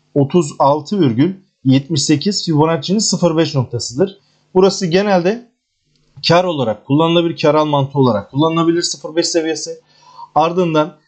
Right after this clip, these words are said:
sıfır beş seviyesinde kırılımı takdirinde, e, kırk beş virgül, pardon, kırk virgül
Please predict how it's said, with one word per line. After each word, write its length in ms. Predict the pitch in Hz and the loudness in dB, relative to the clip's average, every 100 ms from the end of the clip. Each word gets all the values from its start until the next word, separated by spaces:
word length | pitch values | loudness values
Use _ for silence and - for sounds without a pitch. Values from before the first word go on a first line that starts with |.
| _ | _
sıfır 360 | - 151 170 165 | -4 0 2 2
beş 140 | 180 | 0
seviyesinde 720 | - 156 139 135 120 107 98 | 2 2 2 2 -2 -2 -2
kırılımı 420 | 147 156 151 117 | 2 2 2 0
takdirinde, 760 | 120 120 120 156 156 143 143 - _ _ _ - | -2 -4 -2 -2 0 0 0 -6 _ _ _ -4
e, 100 | 117 104 98 92 90 - - - - - _ _ _ - | 2 2 2 0 -2 -6 -8 -10 -14 -16 _ _ _ -4
kırk 260 | 143 - | -4 0
beş 260 | 196 190 160 | 0 0 0
virgül, 380 | 127 107 147 147 | 0 0 -2 0
pardon, 320 | 156 127 117 | -2 -2 -2
kırk 240 | 196 190 | -2 0
virgül 320 | 139 127 107 | 0 2 0